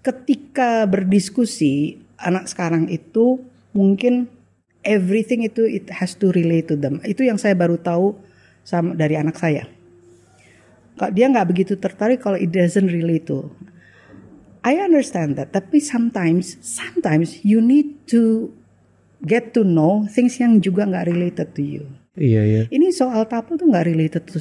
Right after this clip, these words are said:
Speaker 1: to me loh.
Speaker 2: Hmm.
Speaker 1: Tapi saya interested, kenapa? Karena saya juga merasakan Orde Baru. Jadi saya merasa ada represi. Tapi kalau mereka merasakan represi yang lebih lagi, jadi saya, saya, saya curious waktu itu.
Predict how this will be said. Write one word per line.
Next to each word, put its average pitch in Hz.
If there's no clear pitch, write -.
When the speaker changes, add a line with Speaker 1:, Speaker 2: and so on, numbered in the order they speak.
Speaker 1:
to 170
me 170
loh. 123
Speaker 2:
Hmm. 120
Speaker 1:
Tapi 247
saya 320
interested, 269
kenapa? 247
Karena 262
saya 320
juga 233
merasakan 226
Orde 208
Baru. 190
Jadi 160
saya 233
merasa 202
ada 156
represi. 170
Tapi 220
kalau 262
mereka 254
merasakan 226
represi 220
yang 208
lebih 285
lagi, 165
jadi 269
saya, 285
saya, 247
saya 247
curious 202
waktu -
itu. -